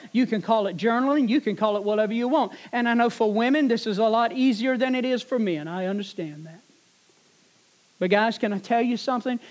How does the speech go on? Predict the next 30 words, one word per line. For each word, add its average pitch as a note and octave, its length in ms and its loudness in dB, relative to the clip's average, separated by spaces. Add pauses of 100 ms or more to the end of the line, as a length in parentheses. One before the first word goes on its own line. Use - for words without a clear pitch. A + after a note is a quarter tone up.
(140)
God A3+ 240 2
may A3+ 140 2
speak A#3+ 380 -4
into A#3 160 -2
your A3+ 160 2
heart A#3 320 0
in G3 160 -4
such A3+ 400 -2
a A#3 80 0
way, A3+ 340 2 (240)
and G3+ 100 -2
if F#3 140 -6
you A3 140 2
don't B3 280 -2
write A#3 280 2
it B3+ 160 -8
down, G#3+ 340 2
you F#3+ 80 -2
know G3+ 120 0
what's A3+ 180 -2
gonna A#3 180 0
happen? A#3+ 340 0
You're F#3+ 100 -4
gonna F3+ 180 -2
forget E3 360 -6
it. F#3 120 -12 (1500)
You're F#3+ 140 -4
gonna F#3 200 -2
forget F3 360 -8
it. - 140 -18